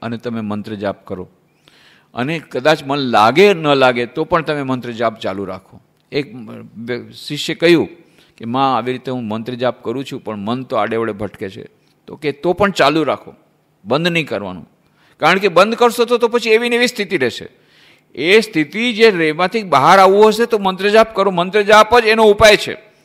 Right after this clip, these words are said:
તમે કહેશો, "ભાઈ, દવા લેવાની ઈચ્છા નથી થતી, મોઢું કડવું છે." અરે, મોઢું કડવાને ઠીક કરવા માટે આ દવા છે. દવા લેશો ને ત્યાર પછી આ મોઢું ઠીક થશે, કારણ કે અત્યારે તમને રોગ લાગેલું છે. રોગ દૂર કરવા માટેની દવા પણ તમે જો નહીં લ્યો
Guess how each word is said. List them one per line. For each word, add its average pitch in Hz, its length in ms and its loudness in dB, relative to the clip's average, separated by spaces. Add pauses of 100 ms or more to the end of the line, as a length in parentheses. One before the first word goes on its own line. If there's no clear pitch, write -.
(140)
તમે 180 200 -4
કહેશો, 185 240 -6
"ભાઈ, 180 140 -4
દવા 170 260 2
લેવાની 170 320 2
ઈચ્છા 165 200 -2
નથી 165 200 -10
થતી, 98 320 -8 (220)
મોઢું 165 300 -4
કડવું 147 300 -2
છે." 101 160 -14 (240)
અરે, 202 200 -2
મોઢું 175 400 -2
કડવાને 202 480 2
ઠીક 220 320 -6
કરવા 220 240 2
માટે 220 200 4
આ 220 80 8
દવા 208 340 8
છે. 98 220 -8 (540)
દવા 156 280 0
લેશો 208 380 0
ને 214 240 -2 (640)
ત્યાર 147 260 4
પછી 165 340 0
આ 170 40 0
મોઢું 165 300 -2
ઠીક 170 260 -12
થશે, 104 300 -8
કારણ 156 320 -2
કે 170 80 -4
અત્યારે 175 300 0
તમને 165 340 -4
રોગ 175 260 4
લાગેલું 135 400 2
છે. 104 120 -18 (380)
રોગ 170 300 2
દૂર 185 180 4
કરવા 190 240 4
માટેની 185 360 -2
દવા 156 300 6
પણ 202 160 2
તમે 190 220 0
જો 185 120 0
નહીં 190 200 0
લ્યો 143 240 -2